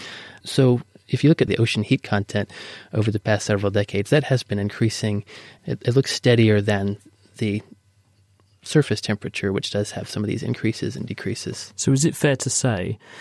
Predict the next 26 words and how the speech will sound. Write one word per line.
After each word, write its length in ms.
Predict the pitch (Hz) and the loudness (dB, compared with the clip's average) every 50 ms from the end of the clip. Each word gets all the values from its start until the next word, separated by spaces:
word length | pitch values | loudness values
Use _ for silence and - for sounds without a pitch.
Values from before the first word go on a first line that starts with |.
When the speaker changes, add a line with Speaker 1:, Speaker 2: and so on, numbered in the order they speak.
| - - - - - | -20 -20 -18 -12 -6
Speaker 2:
that 420 | 117 110 117 117 117 - - - - - | 0 2 2 2 2 0 -4 -6 -6 -8
the 180 | - 120 123 113 | -4 -2 -2 0
general 420 | - - 135 147 156 165 151 139 | 2 2 4 4 4 4 4 2
trend 580 | - - - - 123 107 92 87 104 123 - - _ _ _ _ _ _ _ _ _ | 0 -2 -2 0 0 0 2 2 0 0 -2 -6 _ _ _ _ _ _ _ _ _
is 320 | - 123 113 110 107 - - _ - | 2 2 4 4 2 0 -4 _ 0
an 80 | - 117 | 2 2
upward 360 | 117 - - - 110 104 - | 2 2 0 -2 -2 0 2
one 260 | 101 92 92 98 98 - _ _ | 0 2 2 2 0 -2 _ _
for 240 | - - - 113 107 104 | -12 -4 0 0 0 2
both 340 | - 110 110 101 - - | 2 2 2 2 0 -2
the 80 | - 104 | -2 -2
surface 540 | - - - - - 131 117 - - 110 - | 0 0 0 2 2 2 2 2 -2 -2 0
temperature 520 | - 120 95 - 107 - - 107 101 104 - _ _ _ _ _ _ _ _ _ - - | 0 -2 -4 -4 -6 -4 -2 -2 -2 -2 -4 _ _ _ _ _ _ _ _ _ -2 0
and 120 | 127 143 | 2 2
also 280 | 147 123 104 - - 95 | 2 0 0 -2 -2 -2
the 80 | 101 | -2
sea 220 | 98 - - 110 101 | -2 0 0 0 -2
temperature, 520 | - - 98 - - 98 - - 110 110 - - - - - - - | 0 -2 -4 -2 -2 -4 -4 -4 -6 -6 -8 -10 -18 -20 -12 -4 0
that 140 | 123 117 | 0 2
there 160 | 135 120 117 123 | 4 4 4 4
are 60 | 117 | 2
fewer 360 | - - - 160 139 131 117 | 0 0 0 2 2 4 2
wiggles 580 | 110 120 123 - 113 98 98 - 104 - - - - - | 4 2 2 2 2 -2 -2 -6 -8 -10 -12 -12 -6 0
in 100 | - 113 | 2 2
the 80 | 110 107 | 4 4
sea 480 | - - - 120 110 104 101 98 - | 2 2 2 4 4 2 0 -2 -4